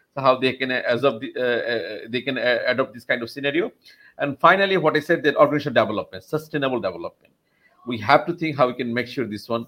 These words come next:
I believe this is the one kind of lesson from the covid, uh, for the supply chain leadership for future.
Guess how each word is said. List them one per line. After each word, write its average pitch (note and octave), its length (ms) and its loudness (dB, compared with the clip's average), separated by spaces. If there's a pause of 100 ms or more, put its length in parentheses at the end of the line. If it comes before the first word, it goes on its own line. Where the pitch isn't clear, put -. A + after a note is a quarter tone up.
(120)
I G#2 80 -6
believe B2+ 280 -6
this D3 180 -4
is C3 60 -14
the C3 100 -2
one B2+ 120 -6
kind B2 160 -4
of A#2 80 -2
lesson C3+ 360 -4 (300)
from A#2 140 -6
the A#2+ 80 -2
covid, B2+ 400 -4
uh, A2 140 -4
for A#2 120 -6
the G#2 60 -12
supply - 220 -6
chain - 120 -14
leadership F#2 400 -10
for F2 80 -20
future. - 340 -20